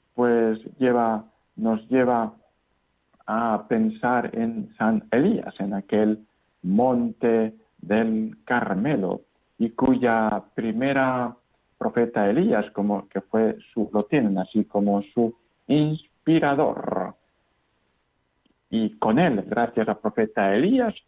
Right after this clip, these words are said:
eh, con él cogen la conciencia de la vocación contemplativa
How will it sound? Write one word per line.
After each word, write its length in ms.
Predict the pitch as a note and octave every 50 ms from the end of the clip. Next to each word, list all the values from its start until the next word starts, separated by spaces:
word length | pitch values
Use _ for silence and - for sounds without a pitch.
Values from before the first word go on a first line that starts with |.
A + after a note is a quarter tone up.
| _ _ _ _ _ _ _ _ -
eh, 380 | A#2 A#2 C#3 F3 G3+ - - -
con 220 | - A2 G#2+ A2 A#2+
él 300 | C3 C3+ C3+ C3 C3 - _ _ _ _
cogen 400 | - B2+ C3 - C3+ B2 B2 C3+
la 160 | D#3 D#3 -
conciencia 1000 | - B2 A#2+ A#2+ A#2 - - C3+ C#3 C#3 C3+ C3 - _ - B2 B2+ B2 B2 - _ _ _
de 140 | - B2 B2
la 120 | D3 D#3+
vocación 640 | E3+ E3 D3 - B2+ B2 - - - B2+ B2 A#2+ A#2+ A#2 -
contemplativa 1160 | - C3 B2 B2 A#2+ A#2 - _ D#3+ D3+ C#3 - - G2+ G2+ - - A#2 A#2 A#2 A2+ A2+ A#2